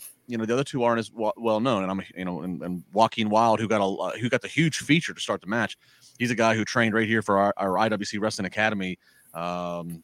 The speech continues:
been in business for many, many years, uh, in the wrestling business. He's a great guy. Happy to see him finally getting his, his, his just due. But generally, the national audience doesn't know him as, as well 'cause he's been under different names. So I thought tonight was a great showing again to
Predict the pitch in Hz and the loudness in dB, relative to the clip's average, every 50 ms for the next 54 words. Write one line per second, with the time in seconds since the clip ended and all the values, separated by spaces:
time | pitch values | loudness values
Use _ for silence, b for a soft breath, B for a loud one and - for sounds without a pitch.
0 | _ _ 101 98 95 87 101 92 98 90 - - 90 90 98 98 98 92 95 95 | _ _ -6 -6 -4 -4 -4 -6 -6 -10 -10 -8 -6 -4 -4 -2 -2 -2 -2 -2
1 | 92 90 92 98 101 98 90 90 87 - - - 80 85 85 87 85 85 85 85 | -2 -2 -2 -2 -2 -2 -2 -4 -6 -8 -8 -8 -8 -6 -6 -6 -4 -6 -6 -6
2 | 87 85 92 101 - - 87 92 85 87 87 - 87 85 80 80 - - 95 92 | -4 -4 -4 -4 -4 -6 -8 -8 -8 -8 -8 -8 -8 -10 -10 -8 -6 -6 -6 -4
3 | - 98 92 92 92 - - 107 107 101 98 92 - - 98 90 - 104 98 95 | -2 0 0 0 -2 -2 0 0 0 0 0 -2 -2 -2 -2 -2 0 0 -2 -2
4 | 92 87 82 76 92 90 90 80 87 92 90 80 - - - 90 82 - - _ | -2 -4 -6 -8 -8 -8 -10 -10 -10 -12 -12 -12 -10 -10 -10 -10 -10 -12 -14 _
5 | 98 92 82 - - 95 90 - - 156 147 120 92 - 107 b b b b b | -12 -12 -10 -6 -4 -4 -4 0 4 4 6 6 6 4 4 b b b b b
6 | b b b _ _ _ _ - - 135 131 127 123 107 104 101 101 104 104 101 | b b b _ _ _ _ 0 4 6 6 6 6 4 2 2 0 0 0 -2
7 | - - 101 95 87 - _ - 98 107 110 104 98 95 - 98 87 85 87 98 | -2 -2 -4 -4 -4 -6 _ 0 2 2 4 2 2 -2 -6 -6 -6 -4 -4 -2
8 | 98 92 92 95 92 90 85 87 87 - - 90 87 - - 87 107 113 101 87 | -2 -2 -2 -2 -4 -4 -6 -8 -12 -10 -8 -8 -8 -8 -4 -2 0 2 2 0
9 | 82 85 87 - - 85 82 - 98 95 90 87 82 80 78 92 90 - 82 82 | -2 -4 -8 -10 -14 -16 -10 -8 -6 -4 -4 -4 -6 -6 -8 -10 -10 -8 -8 -6
10 | 98 101 90 85 78 - - b b b b - 110 107 110 - 110 101 - - | -6 -4 -6 -6 -10 -12 -16 b b b b -6 -4 -2 0 2 0 0 0 -2
11 | - 104 107 110 107 98 92 92 95 107 104 - - - 110 104 98 92 92 87 | 0 2 2 2 2 0 -2 -4 -2 -2 -2 -2 -2 0 0 0 0 -2 -4 -4
12 | 101 98 95 92 - 95 92 90 87 | -4 -4 -4 -6 -8 -8 -8 -8 -8